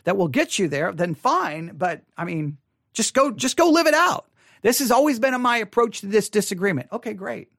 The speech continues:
You've got the power. Go use it. Go show me. Go show me. Just show me. Some, some churches believe that the, the Lord's Supper is a means of grace, and through it, they're strengthened, or they're given power, they're given this.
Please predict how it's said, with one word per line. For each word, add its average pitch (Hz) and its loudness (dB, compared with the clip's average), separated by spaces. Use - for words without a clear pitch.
You've 139 -4
got 165 2
the 185 -6
power. 180 0
Go 170 2
use 208 0
it. - -10
Go - -6
show 233 -4
me. 208 -8
Go 143 -6
show - -2
me. - -6
Just - -4
show 285 -2
me. 233 -6
Some, 202 0
some 202 0
churches 196 0
believe 185 -2
that 180 -2
the, 147 0
the 151 -2
Lord's 190 2
Supper 196 -2
is 127 -4
a 147 2
means 175 2
of 190 -4
grace, 208 -2
and 135 -2
through 233 0
it, 160 0
they're 139 -6
strengthened, 180 -4
or 123 -6
they're 139 -8
given 185 -2
power, 208 0
they're 135 -10
given 196 0
this. 240 -4